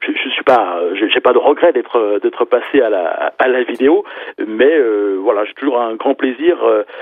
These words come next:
et y compris dans les reportages que je, que je filme aujourd'hui, à, euh, accorder un soin particulier au, à la dimension son de, de ces reportages.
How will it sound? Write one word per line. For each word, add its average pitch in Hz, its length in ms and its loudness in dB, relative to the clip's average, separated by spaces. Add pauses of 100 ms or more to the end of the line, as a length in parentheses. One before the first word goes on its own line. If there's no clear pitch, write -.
(120)
et 101 280 -2
y 147 100 -2
compris 143 340 -2
dans 127 120 0
les 113 80 2
reportages 113 480 0
que 110 140 -6
je, 104 320 -4
que 104 140 -8 (120)
je 98 720 -4
filme 131 180 0
aujourd'hui, 120 480 0 (300)
à, 117 280 4
euh, 95 240 0 (360)
accorder 123 380 2
un 139 120 0
soin 131 200 0
particulier 123 640 -4
au, 98 460 0
à 90 40 -4
la 107 100 0
dimension 104 500 -4
son 123 160 -2
de, 87 420 -2
de 92 140 -4
ces 107 60 -2
reportages. 87 560 -4